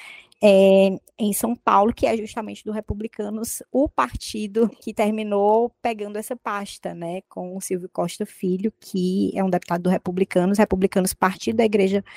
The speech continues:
ligado, né, à Igreja Universal do Reino de Deus, mas o Silvio Costa Filho com uma história,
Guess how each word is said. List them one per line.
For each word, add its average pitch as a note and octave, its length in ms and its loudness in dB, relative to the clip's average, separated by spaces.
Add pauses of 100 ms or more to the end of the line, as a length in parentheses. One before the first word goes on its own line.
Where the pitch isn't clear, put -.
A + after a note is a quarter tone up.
(280)
ligado, G3 400 4
né, F3 80 0
à F3+ 40 -2
Igreja F3 460 -4
Universal F3 540 -2
do F3 80 -2
Reino F#3 260 0
de F#3+ 120 -4
Deus, F#3+ 460 2
mas A3+ 420 0
o A#3+ 40 -4
Silvio A#3 240 -2
Costa A3 260 -4
Filho A3+ 220 -6
com - 80 -12
uma A3 100 -6
história, G#3+ 400 -2